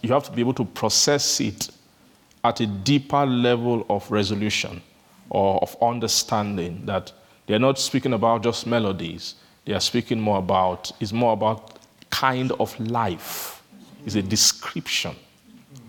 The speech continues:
Do you understand what I mean? If I say, "Explain to me who, what a Yoruba man, what's Yoruba culture, what's that?" It's very hard. Where will you start from to try and, let's say, to explain to a foreigner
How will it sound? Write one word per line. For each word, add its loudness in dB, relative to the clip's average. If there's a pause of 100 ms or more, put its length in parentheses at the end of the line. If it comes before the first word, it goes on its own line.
(1400)
Do 2
you 6
understand 4
what 4
I 2
mean? 0
If 2
I 4
say, 4
"Explain 2
to -2
me 2
who, 4
what 4
a 2
Yoruba 2
man, -4 (560)
what's 2
Yoruba 4
culture, -2
what's -4
that?" -8 (580)
It's 4
very 6
hard. 2
Where 4
will 2
you 6
start -4
from -8 (480)
to -2
try 2
and, -2 (220)
let's 2
say, -2
to 2
explain 0
to 0
a 2
foreigner -2